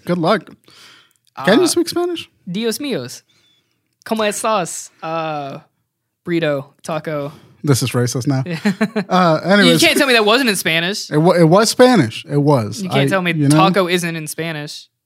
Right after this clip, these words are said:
Speaker 2: That's, tell me. All right, then what's taco in English? If you're so <laughs> smart, if you know Spanish so much, then what's taco in English then?
Speaker 1: I think it's still, it's, it's
Speaker 2: Still
Speaker 1: ta-,
Speaker 2: taco,
Speaker 1: taco.
Speaker 2: yeah.
Speaker 1: Yeah, still taco. Now, uh, you just say it with a little bit of Southern twang.
Speaker 2: A little
Speaker 1: Instead of
Speaker 2: twang.
Speaker 1: taco, you say taco.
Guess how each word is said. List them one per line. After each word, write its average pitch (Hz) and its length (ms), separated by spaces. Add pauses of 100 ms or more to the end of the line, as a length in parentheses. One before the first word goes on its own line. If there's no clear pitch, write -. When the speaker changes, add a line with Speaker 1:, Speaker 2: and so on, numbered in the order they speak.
(180)
Speaker 2:
That's, 196 220 (260)
tell 254 140
me. 233 140 (240)
All 214 80
right, 208 220
then 208 140
what's 233 160
taco 233 240
in 208 80
English? 202 420 (260)
If 202 100
you're 220 80
so 190 160
<laughs> - 80
smart, 294 220 (280)
if 294 140
you 381 80
know 339 140
Spanish 294 340
so 311 100
much, 226 220
then 240 140
what's 240 200
taco 240 400
in 214 100
English 226 340
then? 151 240 (840)
Speaker 1:
I 359 80
think 415 200
it's - 100
still, 285 300 (180)
it's, 208 160
it's 208 180
Speaker 2:
Still 233 220
Speaker 1:
ta-, 202 220
Speaker 2:
taco, 196 340
Speaker 1:
taco. 127 100
Speaker 2:
yeah. 170 140
Speaker 1:
Yeah, 202 60
still 254 200
taco. 127 400 (160)
Now, 165 100
uh, 175 260
you 180 40 (180)
just 190 180
say 147 180
it 143 60
with 131 140
a 123 40
little 127 160
bit 120 140
of - 40
Southern 113 320
twang. 110 440 (240)
Speaker 2:
A 180 40
little 156 60
Speaker 1:
Instead - 120
of - 40
Speaker 2:
twang. 147 220
Speaker 1:
taco, 143 220
you 135 60
say 127 160
taco. 123 520